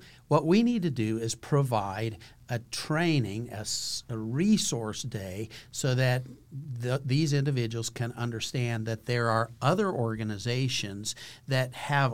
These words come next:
all kind of resources that can be helpful to them as they are wading through the challenges of their job. And so, so that they can, you know, I,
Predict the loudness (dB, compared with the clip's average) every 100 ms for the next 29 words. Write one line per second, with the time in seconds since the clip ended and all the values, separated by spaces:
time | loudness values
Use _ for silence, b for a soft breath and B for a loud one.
0 | 0 -4 -2 -2 0 0 0 0 0 -2
1 | -4 -8 -10 -8 -8 -6 -8 -4 -4 -2
2 | -4 -4 -2 -4 -4 -6 -6 -4 -4 -4
3 | -4 B B 0 2 2 0 0 2 2
4 | 0 0 0 2 2 0 0 -4 0 2
5 | 2 0 -10 -10 -6 -4 -4 -2 0 0
6 | -2 -2 -4 -6 -8 -10 -10 -8 -2 2
7 | 2 0 -4 -6 -6 B B B -6 2
8 | 6 6 2 -2 -4 2 4 4 0 -8
9 | -20 -12 -6 -2 0 0 0 0 0 0
10 | -2 -2 -8 -2 0 0 -2 2 4